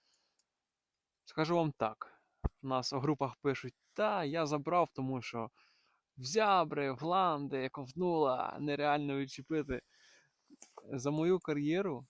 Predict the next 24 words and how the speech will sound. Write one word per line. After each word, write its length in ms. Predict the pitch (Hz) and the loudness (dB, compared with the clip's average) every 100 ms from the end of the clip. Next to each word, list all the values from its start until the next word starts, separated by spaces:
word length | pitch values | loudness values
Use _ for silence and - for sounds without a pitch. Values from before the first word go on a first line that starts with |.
| _ | _
рибалки, 680 | 131 127 123 139 190 127 110 - _ - - _ _ _ _ _ _ _ _ _ _ _ 135 | -4 0 2 2 0 -4 -6 -10 _ -20 -20 _ _ _ _ _ _ _ _ _ _ _ -8
ну, 280 | 147 139 120 123 - | -2 -2 -2 -8 -2
досить 360 | 147 - 135 - | -2 0 -2 -2
таки 260 | 135 131 | -6 -4
довгий 580 | 127 123 151 143 117 117 | -4 0 4 4 4 -2
період, 520 | - 131 226 277 220 - _ _ _ _ - | 0 0 2 -2 -4 -8 _ _ _ _ 0
не 120 | 147 | 2
було 280 | 170 170 135 | 2 2 2
жодної 380 | 135 127 123 120 | 0 0 -2 -2
щуки 520 | - 208 - 196 185 _ _ | -4 -6 -4 -6 -6 _ _
чи 120 | - | -12
жодного 340 | 117 127 120 120 | -4 -2 -2 -2
судака, 440 | - 120 - 156 | -4 -4 -2 -4
який 220 | 139 - | -4 -4
в 40 | 123 | -2
мене 240 | 123 120 | -2 -4
здох 360 | 117 131 160 - _ _ _ _ _ _ _ | -2 -2 -4 -10 _ _ _ _ _ _ _
через 360 | - 123 113 | -2 -2 -2
те, 320 | - 131 139 139 | -2 0 0 -4
що 300 | - 120 117 | -6 -4 -2
він 280 | 123 117 - - | -2 -4 -10 -12
заковтнув. 520 | 117 120 - - 107 _ _ _ _ _ _ _ | -8 -8 -10 -14 -20 _ _ _ _ _ _ _
Вся 420 | - 143 170 175 | -4 0 0 0
риба 520 | 123 127 143 139 131 | -4 -4 -4 -2 -4